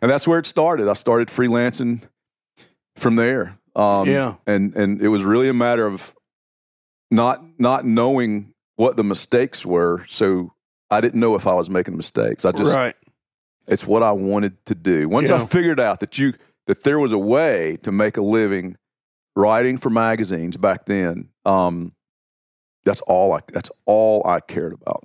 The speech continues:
Speaker 2: Yeah.
Speaker 1: Yeah.
Speaker 2: And did, did the Zebulon, did that work out pretty good?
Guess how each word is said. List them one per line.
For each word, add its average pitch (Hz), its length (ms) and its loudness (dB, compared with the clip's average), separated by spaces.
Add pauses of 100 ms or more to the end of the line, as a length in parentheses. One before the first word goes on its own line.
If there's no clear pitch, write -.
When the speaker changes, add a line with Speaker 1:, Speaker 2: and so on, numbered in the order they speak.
(140)
Speaker 2:
Yeah. 135 320 -2 (200)
Speaker 1:
Yeah. 80 200 -8 (480)
Speaker 2:
And 160 140 0
did, 160 200 0
did 156 220 0
the 147 140 2
Zebulon, 156 680 0
did 131 200 -2
that 147 180 0
work 147 240 0
out 151 200 0
pretty 143 220 -2
good? 139 280 -4